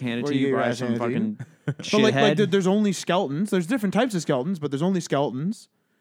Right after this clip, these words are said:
Speaker 2: to fight.
Speaker 1: There's only three animals in the entire world.
Speaker 2: There's only three animals in the entire world with some variants on color and stuff.
Speaker 1: Uh,
Speaker 2: It's
Speaker 1: birds. There's some birds you can't touch.
Speaker 2: Okay, well,
Speaker 1: So four animals.
Speaker 2: but, like, regardless, like,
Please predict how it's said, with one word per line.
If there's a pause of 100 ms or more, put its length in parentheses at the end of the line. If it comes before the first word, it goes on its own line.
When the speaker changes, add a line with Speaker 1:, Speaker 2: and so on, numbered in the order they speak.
(240)
Speaker 2:
to
fight.
Speaker 1:
There's
only
three
animals
in
the
entire
world.
Speaker 2:
There's
only
three
animals
in
the
entire
world
with
some
variants
on
color
and
stuff.
Speaker 1:
Uh,
Speaker 2:
It's
Speaker 1:
birds.
There's
some
birds
you
can't
touch. (400)
Speaker 2:
Okay,
well,
Speaker 1:
So
four
animals.
Speaker 2:
but,
like,
regardless,
like,